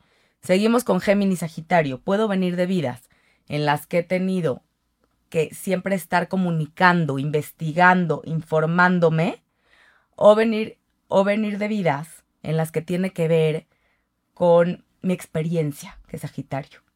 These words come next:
¿sí? Entonces, puedo venir a comunicar o puedo venir a vivir la experiencia, ¿sí? Ya me quieren cortar, pero voy a decir todas porque no los voy a dejar a la mitad. Cáncer, Capricornio, vengo de temas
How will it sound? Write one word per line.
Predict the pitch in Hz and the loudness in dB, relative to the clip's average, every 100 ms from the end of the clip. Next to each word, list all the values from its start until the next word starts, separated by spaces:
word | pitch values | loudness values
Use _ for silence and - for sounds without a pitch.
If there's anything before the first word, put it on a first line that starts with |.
| _ | _
¿sí? | - 175 - _ _ - | -6 -6 -6 _ _ -8
Entonces, | 170 196 214 220 - _ _ _ _ | -4 0 2 0 -4 _ _ _ _
puedo | 226 233 | 4 6
venir | 233 220 | 4 4
a | 214 | 2
comunicar | 190 180 185 - 262 - | 2 0 0 2 0 0
o | 180 | -4
puedo | 202 202 | -2 0
venir | 190 190 226 | 2 2 2
a | 190 | 0
vivir | 156 151 | 0 -2
la | 156 | -4
experiencia, | - - 139 127 143 - - _ _ _ _ - | -6 -4 -2 -2 -4 -10 -18 _ _ _ _ -6
¿sí? | 165 - _ _ _ _ | -2 -2 _ _ _ _
Ya | 160 | -2
me | 185 208 | 0 2
quieren | 196 | 0
cortar, | 180 160 170 180 | 0 2 0 2
pero | 156 | 2
voy | 165 | 4
a | 170 | 2
decir | 160 160 160 | 0 -2 -2
todas | 160 147 160 | 0 0 -2
porque | - 147 135 | -8 -10 -6
no | 143 | -6
los | 151 | -2
voy | 156 | 0
a | |
dejar | 151 151 | 0 -2
a | 147 | -4
la | 135 | -4
mitad. | 123 131 135 - _ _ _ _ _ - | -6 -6 -6 -8 _ _ _ _ _ 4
Cáncer, | 208 202 214 | 6 6 0
Capricornio, | 185 170 156 170 165 170 180 - _ _ _ - | -2 -4 -4 0 0 0 -2 -6 _ _ _ -16
vengo | 165 180 180 180 | -2 0 4 4
de | 170 160 - _ _ | 6 4 2 _ _
temas | - 175 180 170 - | 0 2 4 2 0